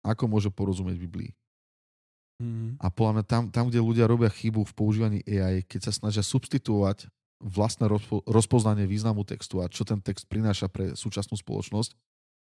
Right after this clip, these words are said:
Speaker 1: a chcú si spraviť skratku, lebo to je námaha, akože to je, to je čas,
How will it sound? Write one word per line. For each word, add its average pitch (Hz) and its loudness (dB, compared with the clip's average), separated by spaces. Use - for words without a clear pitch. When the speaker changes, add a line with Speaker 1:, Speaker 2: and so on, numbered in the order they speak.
Speaker 1:
a 101 -6
chcú 113 -2
si 123 2
spraviť 110 0
skratku, 110 2
lebo 95 4
to 127 4
je 143 6
námaha, 101 4
akože 107 0
to 113 4
je, 104 4
to - -10
je - -2
čas, - -2